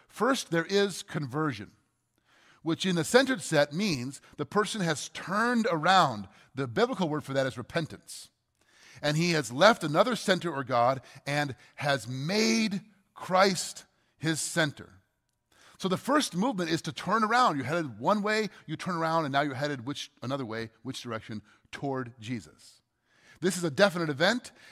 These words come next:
and a change in the God in whom he places his faith. Next. Secondly, and by definition, growth is equally an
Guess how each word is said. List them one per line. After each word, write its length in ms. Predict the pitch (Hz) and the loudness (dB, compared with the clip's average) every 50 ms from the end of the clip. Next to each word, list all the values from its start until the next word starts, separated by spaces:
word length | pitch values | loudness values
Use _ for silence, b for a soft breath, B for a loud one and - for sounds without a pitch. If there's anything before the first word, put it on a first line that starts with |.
| B | B
and 140 | - 143 147 | -4 -2 -2
a 20 | |
change 480 | 139 - - - 185 202 214 226 220 185 | -2 -2 -2 -2 -2 0 0 0 0 0
in 60 | 196 | -2
the 80 | 170 147 | -2 0
God 360 | 139 165 165 175 175 180 170 | 4 6 6 8 8 6 4
in 100 | 147 127 | 2 -2
whom 200 | 107 151 185 170 | -2 -2 -2 0
he 120 | 151 170 | -2 -2
places 360 | - - 147 156 147 - 147 123 | -2 -2 -2 -2 -2 -4 -6 -6
his 160 | 147 139 - | -6 -6 -6
faith. 380 | - 135 110 85 - _ _ _ _ _ _ _ _ _ _ _ _ _ _ _ _ _ _ | -6 -10 -10 -10 -12 _ _ _ _ _ _ _ _ _ _ _ _ _ _ _ _ _ _
Next. 360 | - 135 135 110 - - - - b b b b | -6 -6 -6 -6 -8 -16 -20 -20 b b b b
Secondly, 640 | - - - 247 262 - 320 320 220 151 135 147 160 B B B | -4 2 4 4 4 4 2 0 0 0 -2 -4 -4 B B B
and 80 | B 143 | B 0
by 120 | 143 160 | 0 2
definition, 680 | 160 160 185 202 - - 165 202 214 - 165 147 143 127 b b b b b 123 | 4 4 2 0 0 -4 -6 -4 -4 -4 -4 -4 -6 -8 b b b b b -16
growth 560 | 110 139 156 214 247 269 240 185 180 185 - - _ b b b b b | -10 -4 2 6 8 8 8 8 4 -2 -6 -12 _ b b b b b
is 280 | 190 208 214 - - _ - | -2 -2 -2 -2 -6 _ -6
equally 500 | 247 269 277 269 - - 320 294 247 190 | -2 -2 -2 -2 -4 -4 -2 0 2 2
an 100 | 165 165 | 0 0